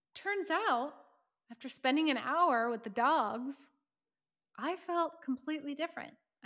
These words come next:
My energy completely shifted. But I didn't go into the volunteering thinking, "This is gonna fix everything.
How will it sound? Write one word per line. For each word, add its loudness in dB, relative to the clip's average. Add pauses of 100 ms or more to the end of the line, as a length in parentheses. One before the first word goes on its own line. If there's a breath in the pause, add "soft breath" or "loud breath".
My -2
energy 0
completely -6
shifted. -8 (560)
But -6
I 2
didn't -2
go 0
into -4
the -4
volunteering -4
thinking, -12
"This -8
is -14
gonna -8
fix -10
everything. -14